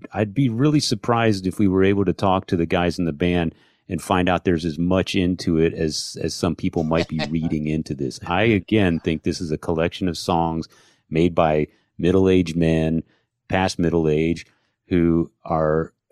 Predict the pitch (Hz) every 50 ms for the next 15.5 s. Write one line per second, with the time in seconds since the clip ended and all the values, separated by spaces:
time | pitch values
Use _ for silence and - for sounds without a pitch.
0 | - - 101 - - 113 117 117 - 120 104 113 110 104 98 98 98 87 80 -
1 | - - - 95 92 92 92 90 90 - - 87 85 82 80 71 - 87 87 87
2 | 85 82 78 - 87 78 73 78 78 76 76 71 69 71 69 65 62 - - _
3 | _ _ _ _ _ _ - 107 104 107 107 107 - - 110 - 147 139 127 -
4 | 113 - - - - 113 110 123 147 - - - 92 87 85 82 90 107 - -
5 | 110 104 92 - - - 131 139 139 131 - - 104 87 - - 95 92 87 78
6 | 92 90 85 80 - - 104 95 90 87 87 85 78 - _ _ _ _ _ _
7 | _ _ _ - 95 92 87 85 82 82 80 78 76 78 - - - - - -
8 | - - - - 98 92 104 101 92 - - 123 107 101 - - - _ - 117
9 | 113 123 127 120 123 131 143 - 107 101 95 90 87 85 90 92 107 120 139 139
10 | - - - - - - _ _ _ _ - 90 87 85 82 85 82 80 78 78
11 | 76 76 78 - _ _ _ - 107 95 90 87 - - - 92 98 90 - _
12 | 139 139 147 147 - 107 104 107 107 110 107 107 101 104 98 92 92 - _ -
13 | 95 92 92 90 85 80 104 95 92 85 85 - 110 107 87 87 85 90 107 127
14 | 143 147 143 135 131 131 131 127 123 110 107 104 98 95 98 98 98 95 90 92
15 | 95 90 87 90 87 85 85 80 - -